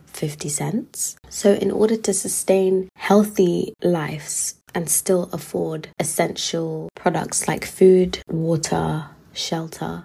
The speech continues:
this perspective argues that access to sanitary products is essential for maintaining health, also dignity, and the ability to fully participate in daily activities,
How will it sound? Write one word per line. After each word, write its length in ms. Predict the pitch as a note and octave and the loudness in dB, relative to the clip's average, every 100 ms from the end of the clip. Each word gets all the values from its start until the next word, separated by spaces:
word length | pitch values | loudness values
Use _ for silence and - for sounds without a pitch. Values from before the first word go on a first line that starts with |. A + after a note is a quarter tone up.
| - | 0
this 220 | G#3+ G#3 | 2 2
perspective 680 | A#3 - - - - E3+ E3 | -2 -2 0 -2 -4 -8 -4
argues 640 | - E3+ E3 - D#3 D#3 - | -4 -4 -6 -10 -8 -10 -6
that 180 | - F3 - | -2 -2 0
access 320 | C4 - F#4 | 0 2 2
to 100 | E4 | 0
sanitary 500 | D#4 C#4+ C#4+ C#4 B3 | -2 0 0 0 0
products 600 | A#3+ A#3+ A#3 - - - - | 2 0 0 -2 -8 -10 2
is 200 | A3 G#3+ - | 4 4 0
essential 840 | G3 - A#3 - G3 E3 D#3+ - - | -2 -2 -2 -2 -2 -2 -6 -12 -16
for 260 | - - G3+ | -6 2 4
maintaining 640 | G3 A3 G#3+ G#3 G3 F3+ | 4 4 2 0 0 -2
health, 440 | D#3 A#3 B3+ B3 - - | -4 -4 -2 -4 -8 -4
also 340 | F#3+ - F3 | -4 -2 -4
dignity, 840 | E3 F3 F3 F3 E3 F3+ E3+ E3 F3 | -4 -4 -4 -6 -6 -6 -6 -8 -2
and 140 | G3 F#3+ | 4 6
the 80 | |
ability 540 | F#3+ F#3+ A#3 B3+ - G#3+ | 8 8 6 4 2 2
to 160 | G#3 | 2
fully 260 | F#3 G3+ A3 | 2 4 4
participate 800 | A3+ F3+ F3 F3+ F3 - D3+ - | 2 -2 -4 -6 -8 -4 -6 -4
in 140 | D#3 | -4
daily 280 | D3+ D3+ D#3+ | -4 -4 -6
activities, 800 | - - - D#3 D3+ - D#3 - | -10 -12 -10 -10 -12 -12 -12 -14